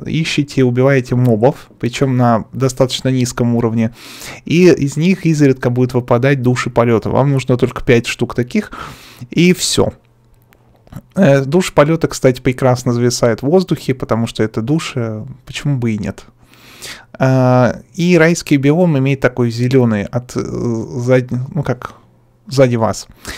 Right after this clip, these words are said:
Теперь берем наковальню орехалмовую или мифриловую. И здесь крафтим тан-таран-тан-тан, глаз, механический глаз. Вот так вот он выглядит. Теперь,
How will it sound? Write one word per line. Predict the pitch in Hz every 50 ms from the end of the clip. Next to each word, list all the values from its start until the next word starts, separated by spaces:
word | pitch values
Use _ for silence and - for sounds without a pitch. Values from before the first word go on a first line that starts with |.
| - - - -
Теперь | - - 196 180 135
берем | 113 131 143 180 208
наковальню | 196 180 - - 151 147 147 139 131 123 120 -
орехалмовую | - 147 160 151 - - - 131 127 117 113 110 104 104 104 101 98 101 101 - -
или | - 147 151 139 131
мифриловую. | 117 117 117 110 - - 120 113 104 95 101 117 131 156 180 220 226 - _ _ _ - - - - - - - _ _
И | - 175 180 170
здесь | 147 135 120 120 117 107 117 139 165 - -
крафтим | - - 135 139 151 175 - - - 175 156 147 143 135 127
тан-таран-тан-тан, | 123 - 113 110 - 117 104 110 113 - - 113 117 - - 185 202 208 190 - -
глаз, | 156 120 123 120 131 143 160 160 - - - -
механический | - 135 143 - - 135 147 151 143 - - - - 123
глаз. | 120 113 110 110 - - - - - _ _
Вот | - 190 185 -
так | - 120 - -
вот | 143 - -
он | 120 113
выглядит. | 110 110 107 101 101 98 - - - - _ _ _ _ _ _ - - - - - - - - - - - - _
Теперь, | - - 170 - 190 151 120 -